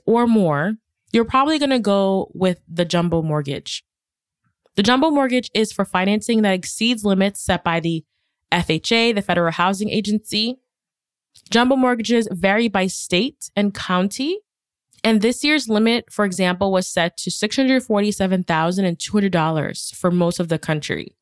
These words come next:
So that means if you're looking at a property that costs more than six hundred forty-seven thousand, most likely you're gonna be looking for a jumbo mortgage.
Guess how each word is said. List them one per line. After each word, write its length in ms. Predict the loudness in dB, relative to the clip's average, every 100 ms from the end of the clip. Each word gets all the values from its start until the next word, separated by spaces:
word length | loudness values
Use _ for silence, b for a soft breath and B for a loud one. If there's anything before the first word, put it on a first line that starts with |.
| _ _ _ _ _ _ _ _ _ _
So 60 | 0
that 220 | 2 2
means 260 | 2 2 0
if 120 | 0
you're 100 | 0
looking 260 | 0 0 2
at 100 | 0
a 60 |
property 520 | -2 -2 -2 0 -2 0
that 160 | -2
costs 340 | -2 -2 -2 -2
more 240 | 0 0
than 220 | 0 -2
six 240 | -4 -8 -4
hundred 220 | 0 0
forty-seven 540 | 0 0 0 0 -2
thousand, 540 | 0 0 0 0 0 -2 _ _ _
most 400 | 0 2 2 0
likely 360 | -2 -2 0 0
you're 120 | 2
gonna 180 | 0 -2
be 360 | -2 -2 -4 -8 _ -2
looking 360 | 0 0 -2
for 300 | -2 -2 -2 -2
a 80 |
jumbo 360 | -2 -2 -2 -2
mortgage. 600 | -4 -6 -8 -12 -12 -14